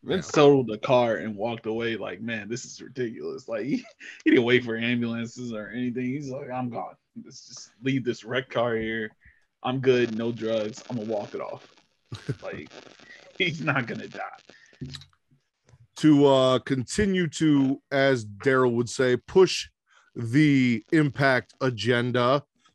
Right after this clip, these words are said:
Speaker 2: uh, the Iconics have recently, uh, indefinitely retired from wrestling. Uh,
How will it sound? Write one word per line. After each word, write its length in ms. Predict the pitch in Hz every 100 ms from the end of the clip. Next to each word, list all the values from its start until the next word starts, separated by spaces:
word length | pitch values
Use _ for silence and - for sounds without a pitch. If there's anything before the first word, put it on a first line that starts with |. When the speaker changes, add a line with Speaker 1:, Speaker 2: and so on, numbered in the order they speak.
| -
Speaker 2:
uh, 180 | 123 135
the 300 | 135 165 170
Iconics 680 | 143 180 208 247 214 113 -
have 200 | 147 127 - _ _
recently, 840 | 127 117 156 156 151 147 139 135 - -
uh, 260 | 123 120 120
indefinitely 540 | 135 131 143 135 135
retired 520 | 131 127 135 120 135 131
from 160 | 131
wrestling. 440 | 113 107 - 123 170 _ _ _ _ _ _ -
Uh, 420 | 107 113 113 113